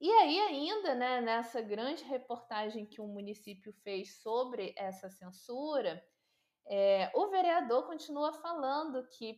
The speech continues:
pra ele, é uma história maluca, que não tem absolutamente nada a contribuir com o estado de Santa Catarina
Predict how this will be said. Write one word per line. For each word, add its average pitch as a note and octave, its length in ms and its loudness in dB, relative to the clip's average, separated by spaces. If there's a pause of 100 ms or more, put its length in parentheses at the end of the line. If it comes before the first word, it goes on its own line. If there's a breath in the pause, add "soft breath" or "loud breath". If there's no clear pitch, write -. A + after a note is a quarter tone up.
pra C#4+ 220 0
ele, B3+ 440 6
é A3+ 80 0
uma A3+ 200 -2
história A3+ 400 -2
maluca, C4 720 -4
que A#3+ 120 -14
não A#3 200 -8
tem A#3+ 240 -8
absolutamente A#3 1040 -6
nada C#4+ 540 -4
a D#4+ 60 -8
contribuir A3 720 -10 (400)
com D#4+ 280 2
o - 20 -4
estado G#3 580 -4
de G3+ 80 -16
Santa A3+ 320 -10
Catarina C4+ 760 -4